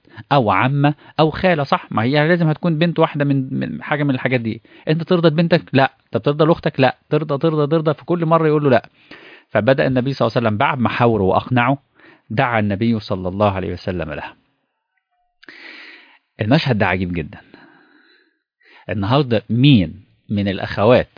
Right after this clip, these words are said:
أو الأمهات عندها استعداد إن في واحدة تدخل عليها تقول لها إيه؟ إيه يعني: "اسمحي لي يا أمي"، أو "ادوني أمان"، أو "أنا، أنا، أنا عاوزة أقابل فلان"، وه-، أيًا كان بقى إيه،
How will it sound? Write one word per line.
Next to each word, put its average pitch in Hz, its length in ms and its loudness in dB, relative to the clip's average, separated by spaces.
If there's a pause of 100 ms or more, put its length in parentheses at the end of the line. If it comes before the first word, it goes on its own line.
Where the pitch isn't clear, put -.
أو 95 80 -8
الأمهات 95 600 -2
عندها 92 280 -2
استعداد 95 580 -2
إن 85 140 -8
في 120 140 -6
واحدة 110 320 -4
تدخل 98 360 -8
عليها 110 300 -4
تقول 98 220 -6
لها 113 200 -4
إيه؟ 107 220 -4 (420)
إيه 95 320 -6
يعني: 87 480 -8
"اسمحي 131 500 -4
لي 131 80 0
يا 107 200 0
أمي"، 139 360 -4 (100)
أو 90 400 -4
"ادوني 104 880 -4
أمان"، 131 360 0 (100)
أو 98 200 -2
"أنا، 117 460 -4
أنا، 92 220 -8 (1200)
أنا 113 120 0
عاوزة 127 280 2
أقابل 123 340 4
فلان"، 107 460 2
وه-، 95 180 -2 (1700)
أيًا 120 160 2
كان 107 180 -2
بقى 95 220 -2
إيه، 98 220 -2